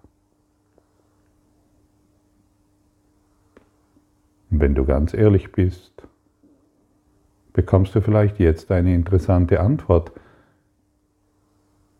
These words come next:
und gleichzeitig noch die Lösung.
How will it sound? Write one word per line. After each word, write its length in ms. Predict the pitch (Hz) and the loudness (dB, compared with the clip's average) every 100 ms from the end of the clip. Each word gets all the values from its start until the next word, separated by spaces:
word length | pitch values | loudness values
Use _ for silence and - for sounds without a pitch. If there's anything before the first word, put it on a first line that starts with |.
| _ | _
und 580 | 95 95 90 87 85 - - _ _ _ _ _ _ _ _ _ _ _ _ _ _ _ _ _ _ _ | 4 4 6 2 -2 -10 -20 _ _ _ _ _ _ _ _ _ _ _ _ _ _ _ _ _ _ _
gleichzeitig 840 | - 82 76 - - 87 85 87 | 2 4 4 0 0 2 2 -2
noch 400 | 98 92 92 - - - | 0 -2 -4 -14 -20 -6
die 80 | 90 | -2
Lösung. 680 | 80 107 131 - 62 60 | -2 -2 -4 -6 -8 -8